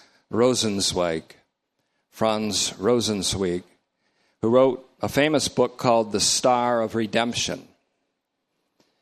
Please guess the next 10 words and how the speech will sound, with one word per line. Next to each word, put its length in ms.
And 200
in 340
The 100
Son 260
of 100
Righteousness, 1120
Jürgen 320
Moltmann 580
cites 480
him 300